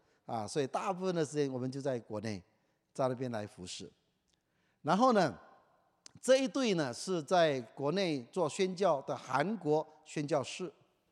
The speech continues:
他一家四口就愿意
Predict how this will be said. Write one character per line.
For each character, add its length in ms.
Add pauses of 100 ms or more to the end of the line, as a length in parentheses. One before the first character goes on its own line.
(320)
他 180
一 140
家 320
四 360
口 280 (1700)
就 220
愿 260
意 240